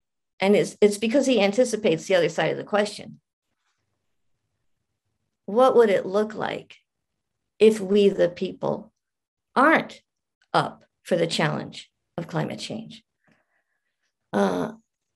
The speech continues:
here we have from Allison Mott,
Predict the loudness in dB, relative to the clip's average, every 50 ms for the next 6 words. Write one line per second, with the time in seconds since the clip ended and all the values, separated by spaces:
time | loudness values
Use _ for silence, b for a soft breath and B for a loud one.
0 | _ _ -4 0 2 4 4 6 4 6 6 4 4 4 2 0 -2 -4 -8 -4
1 | -2 0 0 0 0 0 -2 -2 -2 -2 -2 -2 -2 -2 -2 0 0 -2 -2 -4
2 | -8 -12